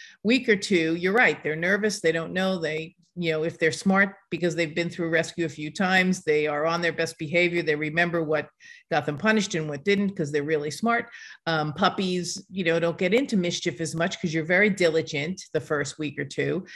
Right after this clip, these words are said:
and they aren't as, um, uh, curious the first week or two. And then all of a sudden, curiosity kicks in and your shoes get chewed and the sheetrock gets chewed and everything else gets chewed, and they run away. When they used to come all the time, they run away.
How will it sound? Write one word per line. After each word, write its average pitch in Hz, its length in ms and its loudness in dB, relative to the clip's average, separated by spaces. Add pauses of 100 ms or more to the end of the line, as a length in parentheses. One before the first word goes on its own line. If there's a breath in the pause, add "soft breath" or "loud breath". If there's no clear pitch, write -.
(220 loud breath)
and 175 320 4
they 175 180 6
aren't 165 360 0 (200)
as, 156 520 -2
um, 151 560 -6 (460)
uh, 139 440 -6 (500)
curious 220 720 4 (240)
the 170 80 0
first 151 300 -2
week 147 220 -6
or 151 40 -4
two. 147 300 -2 (380 loud breath)
And 165 120 0
then 277 120 6
all 233 120 8
of 185 60 6
a 180 40 -2 (140)
sudden, 170 400 0 (280 soft breath)
curiosity 208 580 4
kicks 196 380 -4
in 170 160 2
and 180 100 -2
your 156 100 -4
shoes 180 320 -2
get 175 200 -4
chewed 165 320 -2
and 165 100 -4
the 139 140 -4
sheetrock 143 480 -6
gets 139 240 -6
chewed 147 480 -2
and 139 160 -6
everything 139 340 -4
else 117 160 -4
gets 131 240 -6
chewed, 139 220 -6
and 143 80 -6
they 143 80 -4
run 151 200 -2
away. 147 320 -2
When 151 140 -4
they 147 80 -6
used 147 160 -8
to - 80 -20
come 151 220 -4
all 147 100 -6
the 147 80 -8
time, 143 260 -4
they 143 100 -4
run 147 180 -2
away. 143 400 -4